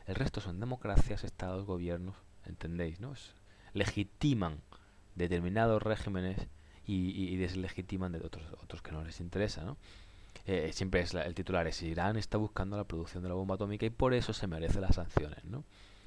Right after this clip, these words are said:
Sin embargo, no he visto ningún telediario de est-, de, de estos días con, con el encuentro de, entre el presidente del gobierno, nuestro gobierno Z P, y de Turquía, el, el Erdogan este, al que le han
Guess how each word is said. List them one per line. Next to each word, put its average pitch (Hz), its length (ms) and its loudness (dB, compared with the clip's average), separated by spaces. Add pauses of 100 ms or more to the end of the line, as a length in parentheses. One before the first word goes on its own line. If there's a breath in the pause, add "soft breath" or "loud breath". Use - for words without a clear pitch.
Sin 120 120 4
embargo, 147 320 6 (840)
no 117 100 4
he - 20 6
visto 147 220 4
ningún 110 340 0
telediario 95 400 4
de 92 60 6
est-, - 240 -6
de, 80 360 -6
de 78 80 -6
estos 98 240 -4
días 101 360 2 (340 loud breath)
con, - 160 -8 (120)
con - 120 -10
el 76 100 -8
encuentro 104 520 4
de, 117 80 8
entre 113 200 2
el 113 60 -2
presidente 107 480 0
del 101 140 2
gobierno, 101 760 0 (140)
nuestro 92 280 -6
gobierno 92 280 2
Z - 280 2
P, 98 260 2 (320 loud breath)
y 101 60 4
de 98 120 8
Turquía, 98 560 2
el, 80 140 -4
el 82 180 -2
Erdogan 85 460 2
este, 80 380 -2
al 76 120 -8
que 82 120 -6
le 82 80 -2
han 85 200 -6